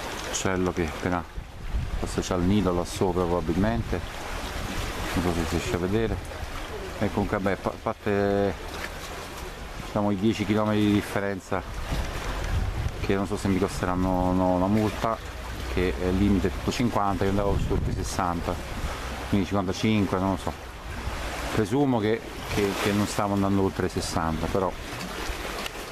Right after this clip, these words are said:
comunque, lasciando stare questa, questa cosa, diciamo, cercheremo di farci più attenzione e andare più piano, anche se qua corrono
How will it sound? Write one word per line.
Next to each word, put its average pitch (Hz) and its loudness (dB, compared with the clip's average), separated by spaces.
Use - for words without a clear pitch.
comunque, 101 2
lasciando 127 2
stare 123 0
questa, 113 0
questa 104 -2
cosa, 107 2
diciamo, 104 0
cercheremo 104 2
di 101 2
farci - -2
più 104 0
attenzione 98 0
e 90 2
andare 98 4
più 113 0
piano, 92 -2
anche 98 -4
se 95 0
qua 107 0
corrono 95 2